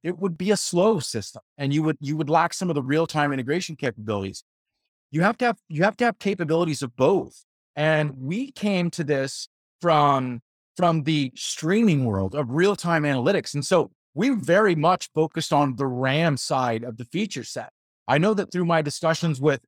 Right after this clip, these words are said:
with the folks at Treasure Data, they came from that data platform world. They really came from that hard drive area where it's like, "We wanna have all the data, make it, make it highly usable and, and very, very manageable." It's going to be a combination of,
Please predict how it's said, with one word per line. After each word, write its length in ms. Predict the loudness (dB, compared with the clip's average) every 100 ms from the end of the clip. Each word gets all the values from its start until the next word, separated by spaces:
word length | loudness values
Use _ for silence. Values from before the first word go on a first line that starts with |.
| _
with 240 | 0 0 0
the 100 | -2
folks 320 | 0 -2 -4
at 60 | -2
Treasure 300 | -2 0 0
Data, 340 | 0 0 -4 _ _
they 120 | 0 0
came 300 | 2 0 0
from 160 | 0
that 180 | 0 0
data 220 | -2 -4
platform 540 | 0 2 2 0 -4 -2
world. 200 | 0 2
They 180 | 2
really 260 | 2 -2 -2
came 280 | -2 -4 -2
from 160 | -2 0
that 160 | -2 0
hard 280 | 2 2
drive 200 | 0 -6 -8 _ _ _ _ 0
area 380 | 4 6 4 4
where 160 | 2
it's 120 | 2
like, 120 | 0 0
"We 180 | 0
wanna 240 | 2 0 0
have 240 | 2 2
all 140 | 2 0
the 80 | 0
data, 360 | 0 0 0
make 220 | 0 -4 -4
it, 100 | -6
make 220 | -4 -4
it 80 | -6
highly 340 | -2 0 2
usable 560 | 0 -2 -4 -2 -2 -4 _ _ -4
and, 240 | -2 -2
and 200 | -4 -4
very, 520 | -4 0 2 2 0 0
very 280 | 2 2
manageable." 720 | 2 2 2 0 -4 -8 -12 _ _ -8
It's 120 | -4
going 240 | 0 2
to 60 | 2
be 100 | 0
a 60 |
combination 880 | 0 0 2 2 2 2 0 0 0 -2
of, 340 | 2 2 2